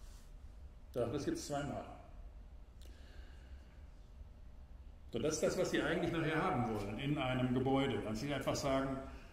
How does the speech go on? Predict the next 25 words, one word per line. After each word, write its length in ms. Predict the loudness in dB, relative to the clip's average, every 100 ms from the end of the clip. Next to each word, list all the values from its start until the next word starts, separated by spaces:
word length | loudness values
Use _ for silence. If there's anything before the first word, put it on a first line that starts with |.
| -8
ja, 80 | -6 -6
da 100 | -6
ist 140 | -4
die 100 | -4
Stütze. 560 | -2 -2 0 2 2 -2 -6 -8 -12 -12 -14 -10 -2
Wie 100 | 0
viel 140 | 2
gibt's 220 | 0 0
davon 320 | -4 -4 -4 -4
in 80 |
dem 200 | -6 -6
Haus? 360 | -8 -10 -12 -14 -14 -16 -16 -14 -14 -12 -12 -12 -12 -12 -14 -14 -14 -14 -14 -14 -14 -14 -12 -4
Dann 140 | -2 2
ist 100 | 4
mir 100 | 4
nicht 140 | 4
so 160 | 4 6
wichtig, 460 | 4 4 2 2
ob 160 | 0 2
die 120 | 4
alle 200 | 4 4
gleich 280 | 4 2 4
hoch 180 | 2 0
sind, 240 | -4 -6 -8 -12 -12 -4
aber 600 | 0 2 2 0 -2